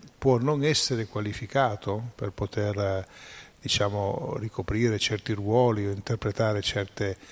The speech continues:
certe situazioni, immediatamente lo diventa. Eh, questa storia famosa, ad esempio, con Dhruva Maharaj, che lui era un bambino piccolo,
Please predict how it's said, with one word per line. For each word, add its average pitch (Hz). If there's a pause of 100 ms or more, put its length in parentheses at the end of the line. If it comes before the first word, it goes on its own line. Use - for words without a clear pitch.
(160)
certe 110
situazioni, 135 (120)
immediatamente 123 (120)
lo 113
diventa. 95 (280)
Eh, -
questa 117
storia 113
famosa, 110
ad 107
esempio, 113
con 107
Dhruva 113
Maharaj, 107
che 101
lui 110
era 104
un 101
bambino 107
piccolo, 120